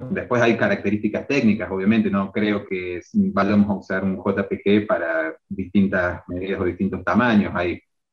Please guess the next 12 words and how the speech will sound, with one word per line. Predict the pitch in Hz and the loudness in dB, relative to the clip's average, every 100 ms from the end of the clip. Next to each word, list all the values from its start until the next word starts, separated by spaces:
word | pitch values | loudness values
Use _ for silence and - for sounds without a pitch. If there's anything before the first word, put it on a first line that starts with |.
| _ | _
formatos | 95 92 101 98 92 | -2 2 2 2 -2
que | 92 | -4
son | - 92 | -2 -2
mucho | 95 90 | -2 -4
más | 90 - | -6 -6
flexibles, | 78 - 117 110 95 | -8 0 4 4 2
existe | - 90 87 | -2 -8 -8
el | 80 | -6
S | 87 85 | -6 -6
V | 82 - | -10 0
G, | 101 98 95 - _ _ _ - | 4 4 2 -6 _ _ _ -12
eh, | 87 85 85 82 | -8 -8 -8 -8